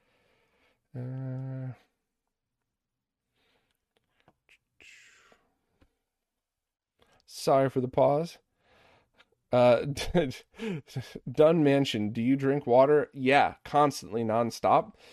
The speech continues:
uh, which is why sometimes I just want something different. Or if I know I'm gonna be on a podcast where I shouldn't be drinking four glasses of water 'cause I'll have to pee every two minutes, I've been using those Nun tablets, N U U N,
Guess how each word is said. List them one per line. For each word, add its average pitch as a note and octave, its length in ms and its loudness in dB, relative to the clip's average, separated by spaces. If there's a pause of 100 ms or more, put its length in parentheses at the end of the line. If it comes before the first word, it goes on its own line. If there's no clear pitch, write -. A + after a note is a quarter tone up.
(200)
uh, A2 220 0
which A#2+ 200 -4
is B2 140 -4
why B2 320 6
sometimes C#3 640 0
I A#2 80 0
just A#2+ 360 -2
want A2+ 220 -2
something G2 340 -6
different. E3 420 -4 (720)
Or D#3 260 8
if D3 160 2
I D3 80 4
know D3+ 200 4
I'm D#3 100 4
gonna C#3+ 140 0
be C3+ 120 0
on C3 120 0
a A2 40 -4
podcast C#3+ 640 -2
where A2+ 120 -2
I G#2+ 60 -4
shouldn't C3+ 280 -4
be A2+ 80 -6
drinking C3 360 -4
four C3 260 -4
glasses A#2+ 400 -2
of G#2+ 80 -6
water A2 400 0 (320)
'cause B2 160 -6
I'll A#2+ 60 -2
have A#2 100 -4
to - 80 -18
pee F3 240 0
every A#2+ 180 0
two B2 180 -6
minutes, A2+ 400 -4
I've B2 320 -8
been B2 260 -6
using C3+ 280 -2
those A#2+ 240 -4
Nun A#2 320 -4
tablets, D#3+ 560 -6
N A#2+ 300 -6
U A#2 100 -4
U A#2+ 280 -6
N, B2+ 340 -4